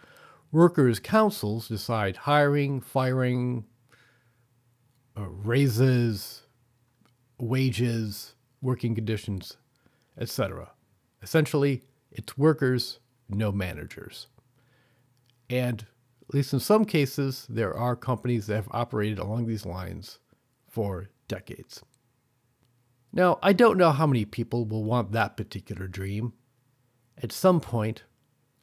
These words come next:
uh, if I was of the mind to want to be my own manager, I would just start my own business, probably. So again,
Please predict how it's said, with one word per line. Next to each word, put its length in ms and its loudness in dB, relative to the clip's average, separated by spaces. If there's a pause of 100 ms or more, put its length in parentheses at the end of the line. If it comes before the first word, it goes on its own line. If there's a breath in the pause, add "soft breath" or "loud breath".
(460)
uh, 200 0
if 180 -6
I 320 0
was 320 -4
of 160 -4
the 80 -6
mind 460 -4
to 400 -6
want 220 -6
to 60 -10
be 220 -2
my 180 -2
own 140 -4
manager, 680 2
I 140 -4
would 220 -2
just 200 -6
start 300 -4
my 160 -6
own 140 -6
business, 480 -4
probably. 640 -12 (1120)
So 400 2
again, 400 -2